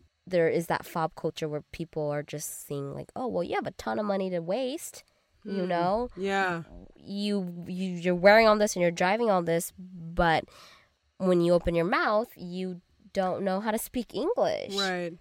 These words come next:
Speaker 1: So thank, thank you for investing money into our country,
Speaker 2: Yeah.
Speaker 1: but don't you also want some, some back? That's how I see it. Like, if I'm gonna go to a country and be completely, like, a fob in another country,
Speaker 2: Right.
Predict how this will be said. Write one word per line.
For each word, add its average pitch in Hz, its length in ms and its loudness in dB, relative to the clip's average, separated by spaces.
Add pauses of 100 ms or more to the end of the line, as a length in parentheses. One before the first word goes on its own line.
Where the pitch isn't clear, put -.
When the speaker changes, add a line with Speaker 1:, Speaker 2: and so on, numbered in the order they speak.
(140)
Speaker 1:
So 208 540 -2
thank, 277 240 6 (160)
thank 247 300 6
you 262 200 4
for 214 180 4
investing 190 400 2
money 196 300 4
into 202 220 0
our 180 100 0
country, 233 720 0
Speaker 2:
Yeah. 190 580 4
Speaker 1:
but - 20 -12 (200)
don't 233 200 8
you 277 160 2
also 262 320 4
want 247 260 2
some, 247 460 0 (160)
some 233 280 4
back? 233 480 -4 (360)
That's - 140 -12
how 415 100 2
I 392 120 2
see 151 260 -6
it. 175 60 0
Like, 233 100 0
if 285 80 0
I'm 330 100 4
gonna 415 200 0
go 277 80 4
to 262 80 4
a 240 60 2
country 226 460 -2
and 170 120 -2
be 180 80 -8
completely, 185 500 -4
like, 143 240 -6
a 170 80 -6
fob 151 320 0
in 156 80 -2
another 147 260 -4
country, 143 460 -4
Speaker 2:
Right. 190 300 -2